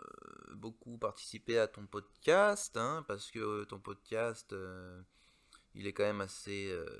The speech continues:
assez, euh, assez connu, hein, tout le monde l'écoute, et, euh, participer à ton podcast, ça nous ferait vraiment de la publicité, ça nous ferait vraiment plaisir, ça ferait vraiment, euh, rebondir les affaires, hein, ça nous ferait, euh,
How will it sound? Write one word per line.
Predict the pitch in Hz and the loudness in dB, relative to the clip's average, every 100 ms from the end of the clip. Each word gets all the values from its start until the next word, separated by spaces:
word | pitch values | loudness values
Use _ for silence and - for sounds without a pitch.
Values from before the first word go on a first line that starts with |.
| 50 50 - | -12 -12 -14
assez, | - - 50 50 | -14 -14 -12 -14
euh, | - - - 87 | -16 -20 -18 -14
assez | - 82 | -12 -10
connu, | - 87 104 127 | -8 -6 -6 -8
hein, | 120 | -10
tout | 113 | -10
le | 101 | -8
monde | 95 | -6
l'écoute, | 92 95 - 160 - | -6 -8 -10 -12 -6
et, | 110 113 | -4 -2
euh, | 90 - _ | -4 -6 _
participer | - 107 - 101 | -12 -8 -4 -4
à | |
ton | 95 87 | -4 -6
podcast, | 92 - 135 147 - - - - - | -10 -2 -2 -2 -16 -20 -20 -20 -16
ça | - | -6
nous | 110 | -4
ferait | 101 104 110 | 0 2 4
vraiment | 101 127 | 4 4
de | 113 | 2
la | 98 | 2
publicité, | - 117 113 - - - 95 | 0 -10 -8 -10 -12 -10 -10
ça | - | -8
nous | 82 | -12
ferait | 82 85 85 | -12 -12 -12
vraiment | 85 92 113 | -8 -8 -8
plaisir, | 120 87 80 95 147 - - - - - - - - | -10 -10 -10 -10 -10 -12 -20 -20 -20 -20 -20 -20 -20
ça | - 110 | -16 -16
ferait | - 98 101 | -4 0 0
vraiment, | 92 95 101 131 143 104 | 2 2 2 4 6 6
euh, | 87 80 78 82 - _ _ _ _ | 6 2 -2 -8 -16 _ _ _ _
rebondir | - 139 151 160 156 151 | 10 10 10 4 6 8
les | 135 110 | 10 12
affaires, | 107 107 156 135 | 10 10 4 6
hein, | 127 135 107 | 4 2 0
ça | 104 | -2
nous | 101 | -6
ferait, | 98 - 92 113 95 | -4 -2 0 4 4
euh, | 87 | 4